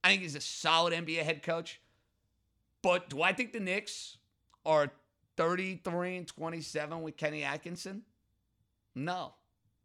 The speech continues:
I don't. Because I think the Tibbs factor and the way he has worked guys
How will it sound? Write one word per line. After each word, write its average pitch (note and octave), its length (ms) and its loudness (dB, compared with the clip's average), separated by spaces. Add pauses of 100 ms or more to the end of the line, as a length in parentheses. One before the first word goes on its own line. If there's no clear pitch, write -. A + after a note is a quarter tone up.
(120)
I C#3 60 0
don't. D3+ 380 0 (680)
Because F3+ 360 0
I F3 100 4
think G#3 280 -4
the D#3 100 -4
Tibbs - 420 -2
factor B2 640 -2
and D3 160 -4
the C#3 40 -4
way D3 260 -4
he F3 320 -10
has A#2+ 140 -8
worked B2 480 -4
guys F2+ 360 -4